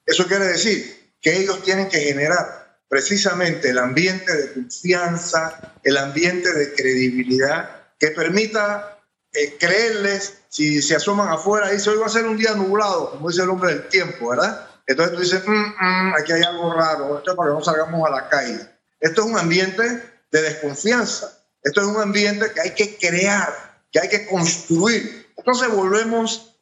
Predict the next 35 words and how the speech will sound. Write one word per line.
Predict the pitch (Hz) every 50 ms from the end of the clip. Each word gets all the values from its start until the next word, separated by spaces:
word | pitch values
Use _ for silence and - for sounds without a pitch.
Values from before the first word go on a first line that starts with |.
| _ _
al | - 156 147 151
aspecto | 147 151 - - 196 202 196 - - 202 202 196 196 - -
de | 151
la | 143 143 139 -
credibilidad. | 151 135 135 135 131 127 127 135 156 202 226 185 - - - - - _ _ _ _ _ _
Y | - 139
la | 143 139 135
gran | 135 147 156 160 180 196 -
pregunta | 202 190 185 170 175 190 190 - - 165 156 160
es, | 180 170 - - - _ _ _ _ _ _ _ _ _ _ _ _ _ _ _ _ _ _ _ _ _
¿cómo | - 220 240 247 240 240 233
hizo | 233 240 233 - 226 220 208
Martín | 175 160 156 160 - 220 233 208
para | 190 208 190
rescatar | 175 165 156 - - 151 147 151 254 277 269
su | - - 190
credibilidad? | - 151 139 135 135 127 127 123 120 120 120 120 113 104 - - - - - - _
¿Cómo | - 208 214 220 220
hacen | 226 202 208 226 214 185
los | 175 156
gobiernos | 139 147 156 156 170 196 220 240 240 233 214 202 -
cuando | - 147 135 143 143
están | - 190 202 202
en | 196 190 - -
crisis | - 262 254 262 247 - - - 123 110 - - - _ _ _ _ _
de | 151 151 151
confianza | 151 151 147 151 196 208 208 208 - 214 196 -
con | 156 143 139
la | 131 127
gente? | - 180 160 147 143 - - - - - _ _ _
¿Cómo | - 202 226 240 -
se | 233 - 175 175
mueven? | 175 175 202 214 214 202 180 151 127 117 - - - _ _ _
¿Qué | - 202 214
nuevas, | 214 220 220 226 226 220 220 226 220 214 208 - - - - _